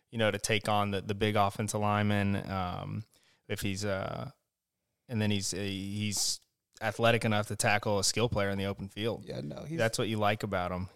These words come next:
Speaker 1: He's
Speaker 2: Yeah.
Speaker 1: definitely versatile, super high energy, high motor, uses his hands well. Uh, I mean, the guy's bull rushing offensive line, but then he's shedding blocks and tackling running backs in the open field.
Speaker 2: Yeah.
Speaker 1: So, I mean, he's one of my favorite players in the area. I've said it since last year.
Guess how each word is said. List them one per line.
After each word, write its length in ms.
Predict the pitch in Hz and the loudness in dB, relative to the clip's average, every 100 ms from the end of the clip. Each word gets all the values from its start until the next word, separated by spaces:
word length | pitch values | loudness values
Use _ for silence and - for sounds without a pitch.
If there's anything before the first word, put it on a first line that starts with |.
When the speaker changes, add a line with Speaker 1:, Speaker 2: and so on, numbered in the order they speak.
| - | -8
Speaker 1:
He's 140 | 104 | -2
Speaker 2:
Yeah. 60 | 151 | 2
Speaker 1:
definitely 520 | 113 - 113 107 104 | 2 2 0 0 -2
versatile, 1200 | 95 110 104 - - 110 104 101 101 98 98 - 110 - | -2 -2 -2 -4 -2 0 2 2 0 0 -4 -8 -14 -6
super 440 | - - 120 107 | -2 0 0 -2
high 300 | 95 110 104 | -2 0 0
energy, 400 | 104 101 98 101 | 0 -2 -4 -6
high 260 | 98 110 104 | -4 -2 -2
motor, 360 | 101 101 101 | -2 -2 -2
uses 480 | 101 107 110 104 98 | -2 -2 -2 -2 -4
his 60 | - | -4
hands 320 | 107 101 101 | -2 -2 -2
well. 520 | 101 101 101 101 101 _ _ _ _ _ | 0 2 2 0 -4 _ _ _ _ _
Uh, 380 | - 80 90 - | -12 -10 -10 -12
I 40 | 95 | -8
mean, 160 | 104 | -6
the 60 | 104 | -4
guy's 200 | 101 98 | -2 -2
bull 260 | 95 110 110 | 0 2 4
rushing 360 | 104 101 - | 2 0 -2
offensive 400 | 101 101 104 98 | -2 -2 -2 -2
line, 300 | 101 98 98 | -2 -2 -2
but 120 | 98 98 | -6 -6
then 140 | 95 | -6
he's 140 | 92 90 | -4 -4
shedding 340 | - 101 95 | -2 -2 -2
blocks 400 | 92 98 95 - | -2 -2 -4 -8
and 140 | 92 | -8
tackling 400 | - 98 95 98 | -4 -4 -4 -4
running 260 | 95 95 95 | -2 -2 -2
backs 320 | 95 - - | -4 -6 -8
in 60 | 98 | -8
the 100 | 92 | -6
open 240 | 90 87 | -6 -10
field. 380 | 90 92 95 85 | -12 -10 -10 -10
Speaker 2:
Yeah. 120 | 78 - _ _ - | -14 -20 _ _ -20
Speaker 1:
So, 440 | - 95 87 90 - _ _ - | -6 -4 -4 -8 -12 _ _ -6
I 60 | 110 | 2
mean, 140 | 107 | 4
he's 180 | 113 120 | 4 4
one 140 | 120 | 4
of 60 | 120 | 4
my 100 | 104 | 2
favorite 340 | - 110 104 | 0 0 0
players 360 | - 107 104 101 | -2 -2 0 -2
in 80 | 101 | -2
the 120 | 98 | -2
area. 320 | 95 101 101 | 0 0 0
I've 100 | 92 | 0
said 220 | - 110 | 0 0
it 120 | 107 95 | -2 -4
since 260 | 104 - | -6 -4
last 340 | 98 98 - - | -4 -4 -6 -6
year. 400 | 101 101 101 | -4 -2 -4